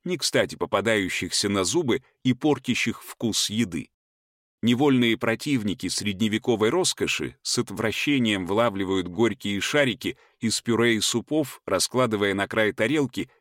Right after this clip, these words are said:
и мысленно ругаясь, когда те скатываются обратно.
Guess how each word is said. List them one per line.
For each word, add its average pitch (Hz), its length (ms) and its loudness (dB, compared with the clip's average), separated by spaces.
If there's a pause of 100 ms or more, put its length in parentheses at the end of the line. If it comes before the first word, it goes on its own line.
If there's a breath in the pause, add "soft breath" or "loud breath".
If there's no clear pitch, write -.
и 123 100 4
мысленно 120 500 2
ругаясь, 107 600 2
когда 87 300 -2
те 123 180 0
скатываются 95 800 0
обратно. 92 500 -6